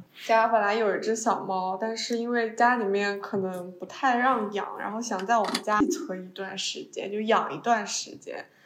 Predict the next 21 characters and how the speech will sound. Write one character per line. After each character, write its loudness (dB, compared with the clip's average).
然 -4
后 4
当 6
时 0
我 4
们 -2
想， -6
那 0
养 -2
一 0
只 -2
也 -2
是 -8
养， -6
养 4
两 0
只 0
也 0
是 -4
养， -6
那， 2